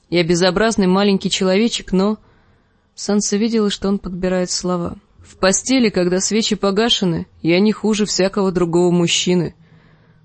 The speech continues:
В темноте я все равно, что рыцарь цветов». Он выпил еще вина. «Я щедр, верен тем, кто верен мне,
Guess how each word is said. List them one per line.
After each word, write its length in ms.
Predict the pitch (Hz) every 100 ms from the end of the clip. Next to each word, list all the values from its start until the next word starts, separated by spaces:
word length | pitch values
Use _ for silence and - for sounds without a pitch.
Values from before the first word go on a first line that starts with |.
| _
В 80 | -
темноте 520 | - 185 185 - 240
я 80 | 233
все 200 | - 220
равно, 260 | 226 196 208
что 200 | - 190
рыцарь 260 | 180 185
цветов». 640 | - 190 185 160 147 - _ _ _ _ _ _
Он 160 | 175 180
выпил 320 | 175 190 190
еще 260 | 185 - 180
вина. 340 | 160 160 185 - _ _ _ _ _ -
«Я 200 | 180 185
щедр, 600 | - - 202 190 226 - _
верен 320 | 175 208 214 202
тем, 260 | 208 202
кто 160 | - 190
верен 380 | 175 180 175 175
мне, 340 | 170 170